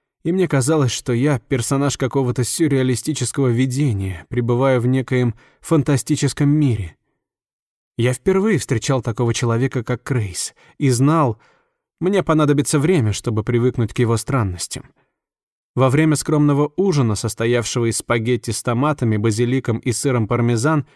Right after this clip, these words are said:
за столом на кухне я спросил, почему он решил обосноваться в Венеции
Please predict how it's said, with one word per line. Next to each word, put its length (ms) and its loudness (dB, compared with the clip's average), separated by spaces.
за 160 2
столом 320 2
на 100 2
кухне 320 0
я 100 0
спросил, 460 -2
почему 380 0
он 120 2
решил 300 0
обосноваться 600 -2
в 40 0
Венеции 760 -2